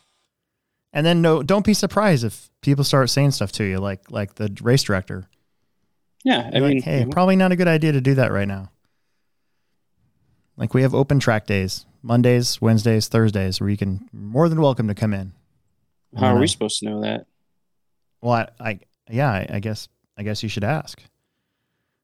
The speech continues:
Speaker 1: I would ask. Like, if I went to a place that I'd never been before, before I started monster jamming on stuff and everybody, I would actually find somebody and ask, "Hey,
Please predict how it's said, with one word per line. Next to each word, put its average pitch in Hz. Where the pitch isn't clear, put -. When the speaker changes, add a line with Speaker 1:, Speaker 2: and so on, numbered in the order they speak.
Speaker 1:
I 147
would 151
ask. -
Like, 135
if 131
I 170
went 180
to 185
a 165
place 147
that 139
I'd 131
never 123
been 120
before, 98
before 127
I 123
started 113
monster 113
jamming 95
on 92
stuff 92
and 104
everybody, 95
I 101
would 110
actually 113
find 147
somebody 98
and 95
ask, 117
"Hey, 156